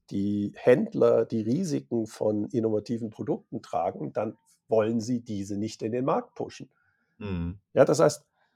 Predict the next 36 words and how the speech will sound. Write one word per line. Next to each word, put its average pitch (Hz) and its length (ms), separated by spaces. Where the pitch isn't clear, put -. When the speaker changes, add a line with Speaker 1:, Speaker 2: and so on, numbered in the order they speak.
Speaker 1:
das 156 160
ist 170 120
immer 156 160
lustig, 190 360
wenn 147 100
die 127 80
Geschäftsleitung 131 880
Strukturen 190 920
nicht 123 460
ändert 110 880
und 123 180
wegen 170 200
dieser 139 260
Änderung 127 420
die 117 80
Menschen 117 360
einfach 107 180
das 107 240
machen, 107 220
was 104 160
sie, 107 100
wofür 107 280
sie 98 100
bezahlt 175 520
werden 120 460
und 117 80
sich 120 140
Speaker 2:
Mhm. - 20
Speaker 1:
nachher 113 260
darüber 107 300
beschweren. 101 440
Speaker 2:
Mhm. 85 360
Speaker 1:
Ja, 107 120
also 127 320
ich - 0
Speaker 2:
Also, 139 260